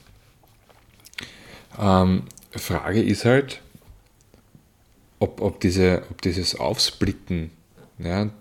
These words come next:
der, der Fahrzeuge für die jeweiligen Zielgruppen, na, ist n-, n-, blöd ist nicht, ja, weil du hast halt, ähm,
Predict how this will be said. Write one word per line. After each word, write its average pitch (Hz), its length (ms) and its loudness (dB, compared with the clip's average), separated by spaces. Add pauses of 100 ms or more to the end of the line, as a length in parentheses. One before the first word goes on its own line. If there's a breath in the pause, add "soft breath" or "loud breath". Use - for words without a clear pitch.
der, 85 380 0 (200)
der - 80 -4
Fahrzeuge 92 680 -2
für 95 240 0
die 104 120 2
jeweiligen 90 460 -2
Zielgruppen, 110 680 -4 (1600 loud breath)
na, - 200 -6
ist 98 140 -2
n-, 113 160 -2 (140)
n-, 95 180 -6 (120)
blöd 87 260 2
ist 135 260 2
nicht, 90 380 -4 (160)
ja, 104 240 -2 (360 loud breath)
weil 90 340 2
du 101 140 2
hast 95 280 -2
halt, 107 240 4 (320 loud breath)
ähm, 95 460 2